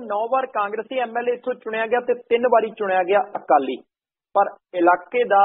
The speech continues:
ਹਲਕੇ ਦਾ ਵਿਕਾਸ ਜਿਹੜਾ ਉਹ ਟਵਾਣਾ ਸਾਹਿਬ ਬੁਰੀ ਤਰ੍ਹਾਂ ਸਿਆਸੀ ਭੇਂਟ ਚੜਿਆ ਹੋਇਆ। ਪਹਿਲੀ ਗੱਲ ਹੈ ਕਿ ਕੋਈ ਬਹੁਤੀ ਵੱਡੀ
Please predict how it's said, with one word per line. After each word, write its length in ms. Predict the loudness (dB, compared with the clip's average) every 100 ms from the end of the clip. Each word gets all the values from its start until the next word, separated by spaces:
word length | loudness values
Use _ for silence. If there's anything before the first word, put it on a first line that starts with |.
| 4
ਹਲਕੇ 380 | 2 -2 0 0
ਦਾ 120 | 2 2
ਵਿਕਾਸ 560 | 0 2 6 6 4 -2
ਜਿਹੜਾ 320 | 0 2 0 _ _ _ -2
ਉਹ 80 | 0
ਟਵਾਣਾ 300 | 2 0 2
ਸਾਹਿਬ 280 | 0 -2
ਬੁਰੀ 200 | -2 -4 -2
ਤਰ੍ਹਾਂ 220 | -2 -2
ਸਿਆਸੀ 400 | -2 -2 -2 -10
ਭੇਂਟ 360 | -6 -4 -4
ਚੜਿਆ 300 | -6 -4 2
ਹੋਇਆ। 240 | 2 4 2 0 _ _ _ _ _ 0
ਪਹਿਲੀ 260 | 2 2 4
ਗੱਲ 180 | 2 2
ਹੈ 60 |
ਕਿ 160 | -4 -6
ਕੋਈ 160 | -6 -2
ਬਹੁਤੀ 300 | -2 -4 -4
ਵੱਡੀ 320 | -2 -2